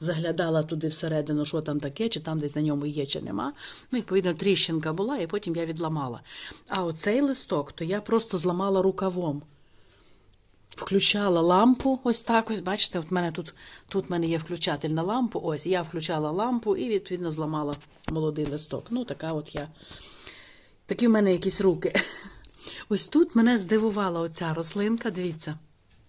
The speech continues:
В неї ось так, давайте я вам покажу ось так її. Дивіться, в неї ось такий молодий листочок наріс.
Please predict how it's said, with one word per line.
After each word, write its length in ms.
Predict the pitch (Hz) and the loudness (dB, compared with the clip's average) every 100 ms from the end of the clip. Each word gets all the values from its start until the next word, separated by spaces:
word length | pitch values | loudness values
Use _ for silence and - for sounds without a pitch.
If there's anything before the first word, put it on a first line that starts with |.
| _ _ _ _ _ _ _ _ - - - - - _ | _ _ _ _ _ _ _ _ -20 -20 -20 -20 -20 _
В 80 | 170 | -2
неї 400 | 190 202 185 170 160 - | 0 2 0 -2 -6 -6
ось 160 | 185 | -6
так, 260 | - 156 135 | -2 -2 -2
давайте 260 | 156 143 143 | -4 -4 -4
я 60 | |
вам 120 | 143 | -6
покажу 340 | 139 - 151 135 | -6 -8 -6 -6
ось 120 | 139 | -6
так 320 | - 233 - | -4 -6 -6
її. 240 | 156 143 - - - - 165 | -8 -8 -12 -16 -20 -12 -4
Дивіться, 340 | 185 185 147 | -4 -2 -4
в 40 | |
неї 460 | 165 180 180 160 160 - _ - | -2 -2 -2 -4 -8 -16 _ -4
ось 140 | 185 | -2
такий 380 | - 185 - 160 | 0 -2 0 2
молодий 420 | 160 156 156 160 | 2 2 2 2
листочок 580 | 147 156 165 151 143 - | 0 -2 -4 -4 -4 -4
наріс. 600 | 151 147 143 214 - | -2 -2 -2 -2 -2